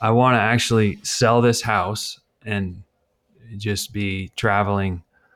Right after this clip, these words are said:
fools for a while. And, and not, like, I have this fantasy of having no material attachments. And that to me seems like an adventure. It seems hard. It seems like nobody else is, would,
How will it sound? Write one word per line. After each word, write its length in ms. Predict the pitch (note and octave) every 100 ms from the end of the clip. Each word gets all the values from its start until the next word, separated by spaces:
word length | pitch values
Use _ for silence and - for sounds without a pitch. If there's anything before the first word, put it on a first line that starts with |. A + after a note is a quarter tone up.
| _ _
fools 500 | - B2 G#2 F#2+ F#2+
for 140 | - F#2+
a 100 | F2+
while. 520 | F2+ F2 F#2 G#2+ -
And, 260 | A2 G2+ F#2+
and 120 | A#2
not, 240 | B2+ C#3 -
like, 160 | C#3+ C#3+
I 60 | D#3
have 160 | F3+
this 160 | F3 -
fantasy 340 | C#3+ D3 C#3
of 80 | B2
having 380 | A#2+ A#2+ G#2+ G2+
no 480 | G#2+ A2+ A#2 A2 - - - _
material 600 | G#2 - A#2+ A2 G#2+ G2+
attachments. 840 | F#2+ G#2 G2 - G2 F2 - - - _ _ _ _ _
And 140 | A#2
that 180 | A#2+ B2+
to 100 | C3+
me 220 | A#2+ A#2+ A2+
seems 300 | - G#2+ G2
like 200 | G#2+ A2+
an 80 | G2+
adventure. 520 | E2+ G2+ G2+ A2 G2+
It 120 | F#2
seems 240 | - A#2+
hard. 420 | - G#2+ G#2 A2+ A2+
It 80 | - _ _ _ _ _
seems 220 | B2 G#2+
like 160 | G#2 F#2
nobody 320 | G2+ G2+ G2
else 240 | G2 G2+ G#2
is, 120 | F2+
would, 200 | G#2